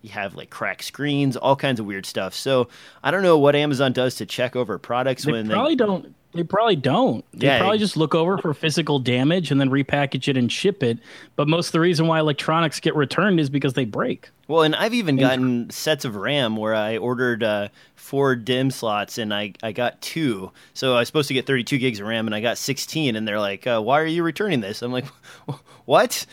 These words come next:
Speaker 1: You know, <laughs> there's,
Speaker 2: <laughs>
Speaker 1: there's four, there's supposed to be four in here and I got two. What the hell is wrong with you?" You know? And, uh,
Speaker 2: <laughs>
Speaker 1: no one opens the box up to look to find out that, you know, two of them are missing.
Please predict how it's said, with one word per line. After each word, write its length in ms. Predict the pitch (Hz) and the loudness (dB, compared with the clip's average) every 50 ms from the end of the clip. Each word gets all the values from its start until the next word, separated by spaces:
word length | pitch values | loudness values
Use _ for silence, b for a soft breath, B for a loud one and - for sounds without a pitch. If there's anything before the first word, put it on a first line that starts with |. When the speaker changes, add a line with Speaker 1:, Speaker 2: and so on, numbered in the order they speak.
| B B B | B B B
Speaker 1:
You 120 | - 175 | -2 0
know, 100 | 170 143 135 - | 0 0 0 -4
<laughs> 100 | - - | -6 -2
there's, 340 | - 196 175 - - - - - - - - 208 | 0 0 0 0 -6 -10 -10 -8 -6 0 0 0
Speaker 2:
<laughs> 260 | 185 185 - - - | 2 2 0 0 2
Speaker 1:
there's 240 | 185 196 190 - - | 4 4 4 4 0
four, 440 | 320 - - 254 262 254 233 208 190 | -4 -4 -2 4 6 6 8 8 6
there's 240 | 170 131 - 165 147 | 2 0 -4 -6 -6
supposed 280 | - 208 185 190 185 | -2 -2 -2 -2 0
to 40 | - | -4
be 60 | 180 | -6
four 300 | - - - 208 214 202 | -6 -2 -2 0 0 0
in 80 | 160 139 | 2 2
here 100 | 131 123 | 2 2
and 80 | 120 123 | 2 2
I 60 | 131 | 2
got 220 | 139 143 131 113 | 2 0 0 -2
two. 240 | - - - 175 139 | -4 -4 0 0 2
What 140 | 120 127 131 | 2 0 0
the 80 | - 143 | 0 0
hell 180 | 151 143 143 139 | 0 0 0 -2
is 60 | 139 | -4
wrong 180 | 143 160 151 | -6 -6 -6
with 140 | 131 107 92 | -6 -6 -6
you?" 80 | 101 92 | -8 -8
You 120 | 92 104 | -6 -4
know? 180 | 107 107 117 127 B B B B B B | -4 -4 -4 -6 B B B B B B
And, 180 | 135 151 156 160 | 0 2 2 2
uh, 340 | 123 - - - - - 160 | 2 0 -4 -4 -4 -6 -4
Speaker 2:
<laughs> 40 | - | -2
Speaker 1:
no 340 | 180 165 147 143 143 147 151 | -2 0 2 4 6 6 6
one 140 | 170 185 170 | 6 6 4
opens 380 | 151 160 143 156 165 160 139 | 2 2 0 0 -2 -2 -2
the 80 | 139 135 | -2 -2
box 320 | 98 107 98 139 - - | -2 -2 -2 -2 0 0
up 140 | 175 175 147 | 0 0 0
to 60 | - | -2
look 200 | 127 110 127 151 | -2 -2 -2 -2
to 100 | - 123 | -4 -8
find 300 | - - 139 135 131 123 | -6 -4 -2 -2 0 2
out 180 | 117 117 143 160 | 2 0 0 0
that, 200 | - 117 107 - | -4 -8 -8 -8
you 160 | 120 127 127 120 | -6 -6 -4 -4
know, 60 | 92 | -6
two 200 | 95 - - 139 139 | -6 -6 -4 -2 -2
of 60 | 131 | -2
them 140 | 135 127 101 | -4 -6 -6
are 40 | 92 | -6
missing. 340 | 101 110 - - 156 160 | -8 -8 -8 -8 -10 -10